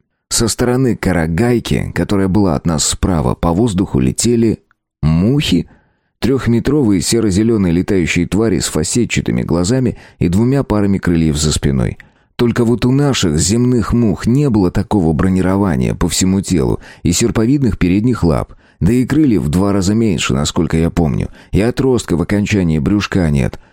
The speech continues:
Да если приглядеться, то отличий можно много найти, но всё равно они очень сильно походили строением тела на обычных земных мух, да и гул от них исходил соответствующий.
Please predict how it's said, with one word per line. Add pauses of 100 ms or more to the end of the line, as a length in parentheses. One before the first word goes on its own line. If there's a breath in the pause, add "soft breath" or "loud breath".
(200 soft breath)
Да
если
приглядеться,
то
отличий
можно
много
найти, (200 loud breath)
но
всё
равно
они
очень
сильно
походили
строением
тела (200 loud breath)
на
обычных
земных
мух, (200 soft breath)
да
и
гул
от
них
исходил
соответствующий.